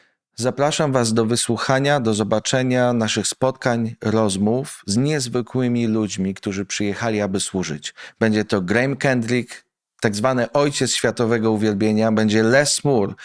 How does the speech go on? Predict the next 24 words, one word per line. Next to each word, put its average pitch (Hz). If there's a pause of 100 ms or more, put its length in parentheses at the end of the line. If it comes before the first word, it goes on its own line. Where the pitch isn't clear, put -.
(380)
który 127
stał 143 (300)
w 117
ukrytym 147
miejscu, 110
wspierał, 135
zachęcał, 123
budował 120
tych, 123
którzy 110
wyrażali 127
Bożą 120
chwałę, 131
a 123
których 123
pieśni 131
śpiewamy 120
od 117
pokoleń. 85 (520)
E, 113
będzie 131
również 131
Mark 127
Medley 98